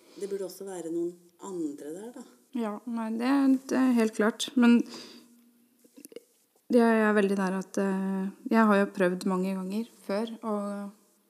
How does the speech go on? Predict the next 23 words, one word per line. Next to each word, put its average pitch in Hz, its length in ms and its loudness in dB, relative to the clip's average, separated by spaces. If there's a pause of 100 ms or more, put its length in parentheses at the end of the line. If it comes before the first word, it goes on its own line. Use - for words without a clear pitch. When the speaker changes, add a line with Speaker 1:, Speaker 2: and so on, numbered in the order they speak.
Speaker 2:
å 208 60 -14
ta 208 120 -8
imot 190 220 -10
hjelp, 214 320 -10 (200)
men 208 200 -6
så 202 240 -8 (320)
har 190 160 -8
jeg 190 80 -12
ikke 190 160 -12
vært - 180 -18
klar 226 280 -6 (680)
før 202 300 -2
egentlig 190 600 -8
det 185 120 -10
siste 185 500 -12
året. 185 400 -10 (560)
Og 208 600 -10
da 220 80 -12
har 220 80 -6
det 233 80 -4
gått 226 160 -8
mange 208 220 -10
år. 208 180 -12